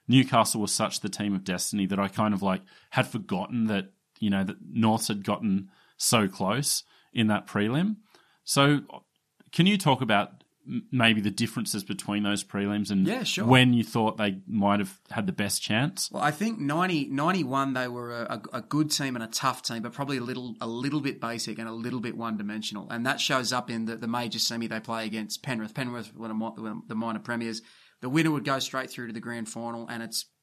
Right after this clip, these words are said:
Speaker 2: it's a, a tough, hard, uncompromising game. Um, the only points come through sort of, like, deflected kicks and intercepts and all that. And in the end, what sinks Norths is Daryl Halligan, the best kicker of his age, who retired as the top point scorer of all time,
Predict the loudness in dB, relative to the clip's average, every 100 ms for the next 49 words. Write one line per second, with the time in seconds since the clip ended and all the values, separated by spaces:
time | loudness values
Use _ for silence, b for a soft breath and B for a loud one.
0 | -12 -8 -6 -6 -8 -6 -4 0 0 0
1 | -12 _ _ -18 -4 0 0 -2 -8 -6
2 | -6 -4 -4 -4 -4 -6 -6 -6 -6 -6
3 | -8 b b b b -6 -4 -4 -6 -6
4 | -4 -4 -4 -6 -6 -6 -6 -6 -4 -4
5 | -4 -4 -8 -10 -12 -10 -10 -10 -10 -8
6 | -6 -6 -6 -6 -6 -6 -6 -8 -8 -6
7 | -6 -8 b b b b _ -4 0 0
8 | 0 0 0 -2 -4 -2 -2 -2 -6 -6
9 | -6 -6 -6 -6 -8 -8 -10 -2 2 2
10 | 2 -2 -2 -4 -6 -8 -6 -4 -2 -4
11 | -6 -8 -8 -8 -6 -6 -6 -8 -10 -6
12 | -4 -4 -6 -6 -6 -4 -8 -8 -8 -8
13 | -8 -8 -8 -6 -8